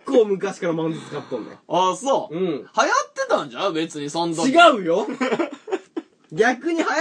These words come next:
Speaker 1: っとったら俺使わへんやろ。
Speaker 2: まあまあ、そうか。
Speaker 1: そうやろ？
Speaker 2: うん、うん、うん、う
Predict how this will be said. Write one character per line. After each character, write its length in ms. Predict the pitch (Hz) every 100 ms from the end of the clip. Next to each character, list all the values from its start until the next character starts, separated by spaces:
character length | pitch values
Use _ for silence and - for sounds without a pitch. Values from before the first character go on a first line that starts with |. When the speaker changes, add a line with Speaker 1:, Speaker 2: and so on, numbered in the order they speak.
| 349
Speaker 1:
っ 40 | -
と 100 | 262
っ 60 |
た 100 | 190
ら 60 | 147
俺 120 | 147
使 200 | 147 -
わ 160 | 294 269 165
へ 40 |
ん 40 |
や 100 | 165
ろ。 220 | 131 101 - 226 - -
Speaker 2:
ま 200 | 151 151
あ 60 | 139
ま 160 | 135
あ、 40 | 131
そ 220 | 196 147
う 60 |
か。 180 | - 101
Speaker 1:
そ 140 | - 180
う 20 |
や 80 | -
ろ？ 320 | 78 98 -
Speaker 2:
う 20 |
ん、 40 | 127
う 20 |
ん、 40 |
う 40 |
ん、 40 |
う 20 | 113